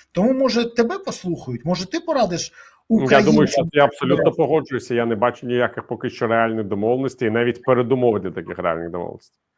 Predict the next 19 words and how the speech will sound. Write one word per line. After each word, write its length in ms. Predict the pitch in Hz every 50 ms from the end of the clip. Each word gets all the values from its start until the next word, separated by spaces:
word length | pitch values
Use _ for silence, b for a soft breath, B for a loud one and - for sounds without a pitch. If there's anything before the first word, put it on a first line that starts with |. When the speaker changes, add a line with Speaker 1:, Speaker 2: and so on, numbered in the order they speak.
| _ _ _ _ _
Speaker 2:
Я 160 | - 131 147 147
вже 100 | 135 147
казав, 340 | 143 185 160 160 135 104
що 120 | - - 113
перемир'я 480 | - 127 117 117 113 131 151 156 160
може, 320 | 143 135 147 143 - 147 135
припинення 540 | 110 131 123 120 117 147 151 156 151 143 135
вогню 460 | 117 123 107 120 131 127 104 - - -
може 300 | - 110 123 110 113 123
бути 300 | 107 123 139 139 - 147
в 60 | 117
будь-який 380 | 107 127 131 117 117 - 113
момент, 300 | 110 110 113 147 185 180
якщо 340 | 180 151 - - 120 104 110 - b b b b
ця 160 | - - 151
формула 440 | - - 147 151 143 143 139 135 123
зійдеться 480 | 107 127 131 120 131 120 101 - - 95
для 140 | 98 104
Путіна. 340 | - - 90 - - - 135